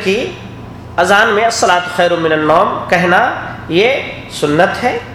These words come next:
اور اس کا اہتمام بھی امت میں ہے، اور یہ کہ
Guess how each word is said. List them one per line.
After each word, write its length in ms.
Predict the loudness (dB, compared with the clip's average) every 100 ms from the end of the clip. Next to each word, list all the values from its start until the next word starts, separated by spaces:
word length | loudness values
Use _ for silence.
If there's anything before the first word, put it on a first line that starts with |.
| -16 -6
اور 300 | 2 4 4 0 -4 -8 -12 -10 -6
اس 140 | -2
کا 360 | 2 4 4 0 -6 -12 -6 -2
اہتمام 480 | 0 0 2 2 2
بھی 160 | 0
امت 340 | 0 0 0 0
میں 120 | 0
ہے، 400 | 2 -2 -6 -12 -14 -16 -16 -2
اور 340 | 2 6 4 4
یہ 160 | 0 0
کہ 280 | 0 -2